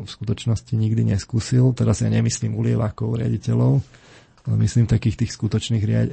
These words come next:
riaditeľov. No, e, e,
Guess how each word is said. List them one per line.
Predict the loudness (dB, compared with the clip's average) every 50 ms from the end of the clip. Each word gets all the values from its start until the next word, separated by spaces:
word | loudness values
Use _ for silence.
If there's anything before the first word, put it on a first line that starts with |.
| -2 0
riaditeľov. | 0 2 2 2 2 2 2 2 2 4 4 4 4 4 2 0 -4 -8 _ _ _ _ _ -20 _ _ -20 -20 -20 _ _ _ _ _ _ _ _ _ _ _ _ _ _ _ _ _ _ _ _ _ 2
No, | 2 2
e, | 2
e, | 2 2 2 2 2 0 -2 -6 -6 -6